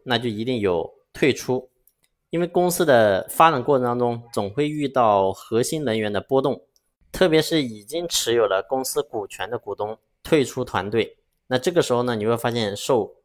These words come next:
影响是会很大的，对于公司来讲。那如何处理股东手上的股份，才能避免因为股权问题影响到公司的正常运转呢？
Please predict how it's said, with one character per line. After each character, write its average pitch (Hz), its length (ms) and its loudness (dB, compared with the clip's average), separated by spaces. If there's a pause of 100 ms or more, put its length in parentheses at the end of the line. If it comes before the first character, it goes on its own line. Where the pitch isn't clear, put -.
影 117 220 -4
响 95 280 -4
是 - 160 -8
会 131 120 0
很 95 240 -12
大 104 200 2
的， - 200 -8
对 107 100 0
于 101 60 2
公 101 200 -8
司 104 120 -12
来 92 120 -4
讲。 - 160 -10 (320)
那 156 120 0
如 131 180 0
何 139 180 0
处 - 360 -2
理 104 260 -6 (400)
股 104 220 -2
东 151 240 -4
手 107 180 -2
上 120 160 -4
的 139 60 -4
股 90 180 -10
份， - 340 -6 (120)
才 - 160 -2
能 120 120 -2
避 147 220 -6
免 107 260 -2 (440)
因 151 120 0
为 139 280 2 (180)
股 104 240 -2
权 101 340 -2
问 135 200 -2
题 - 380 -12
影 117 140 -4
响 120 160 -6
到 120 140 2
公 131 260 -4
司 131 180 0
的 110 60 2
正 147 240 -4
常 110 200 -6
运 139 200 -4
转 90 220 -6
呢？ 87 120 -8